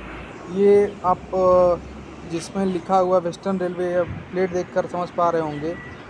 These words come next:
कि पूर्णता जंग लगकर ये ख़त्म हो गया है। अगर इसको maintenance किया गया होता तो ये अब तक सही होता,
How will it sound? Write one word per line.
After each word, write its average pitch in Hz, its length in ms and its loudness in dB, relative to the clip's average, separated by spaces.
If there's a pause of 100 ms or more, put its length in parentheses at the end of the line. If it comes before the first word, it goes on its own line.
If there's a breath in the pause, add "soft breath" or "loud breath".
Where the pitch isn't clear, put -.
कि 180 60 -10
पूर्णता 180 420 -2
जंग 180 280 -2
लगकर 180 300 0
ये 170 60 -4
ख़त्म 165 280 -4
हो 165 160 0
गया 160 280 0
है। 170 100 2
अगर 170 160 -2
इसको 185 360 0 (340)
maintenance 185 540 -2
किया 185 240 2
गया 165 200 -2
होता 165 220 0
तो 185 140 -6
ये 180 60 -2
अब 180 140 -6
तक 190 120 -6
सही 196 200 0
होता, 151 360 0